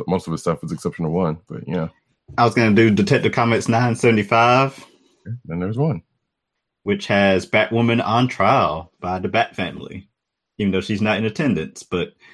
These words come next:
Speaker 2: uh, Batman assembles the, the family together to get his opinion, sort of second and third hand opinions on how he should deal with, uh, Kate Kane, who killed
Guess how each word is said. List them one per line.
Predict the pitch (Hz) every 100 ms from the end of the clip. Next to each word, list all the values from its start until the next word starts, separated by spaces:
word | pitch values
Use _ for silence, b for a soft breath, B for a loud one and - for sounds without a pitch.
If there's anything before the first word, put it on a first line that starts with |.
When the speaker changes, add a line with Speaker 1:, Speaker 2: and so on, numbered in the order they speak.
| B B B _ -
Speaker 2:
uh, | 87 80 80 -
Batman | - 98 98 101 95
assembles | 92 107 101 101 98 98
the, | - 95 98 98
the | 98
family | - 110 107 110
together | 104 98 107 107
to | 104
get | 101 101
his | 107
opinion, | 101 101 117 101 101 101 95 -
sort | 117 98 95
of | 113 B B B _ _ _ _ _ _ -
second | - 120 113 110
and | 101 101 98
third | 117 107 107 101 101 _ _ _ _ _ -
hand | - 107 101 98
opinions | 85 120 104 98 95 98
on | 95 90 90
how | 92 101 95
he | 98
should | 98
deal | 95 95 92
with, | 90 90 - _ b b b b b _ _ -
uh, | 95 92 92 -
Kate | - 104 98
Kane, | 98 98 92 92
who | 92 101 92 90 87 87
killed | - 104 95 90 90 82